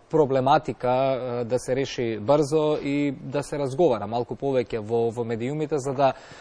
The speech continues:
всушност сите заедно придонесеме кон, е, стратешко решение за, во здравството, односно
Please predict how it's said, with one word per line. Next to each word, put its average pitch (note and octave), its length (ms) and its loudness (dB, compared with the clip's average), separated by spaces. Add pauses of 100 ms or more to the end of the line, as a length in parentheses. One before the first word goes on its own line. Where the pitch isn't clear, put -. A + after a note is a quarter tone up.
(120)
всушност D#3+ 440 0
сите D#3 260 2
заедно D3+ 380 2
придонесеме C3+ 680 -4
кон, C#3 400 -2
е, B2+ 280 -2 (120)
стратешко C#3+ 640 2
решение D3 880 2 (160)
за, C3 800 2 (380)
во D3 200 4
здравството, B2 560 -4
односно C3 480 -6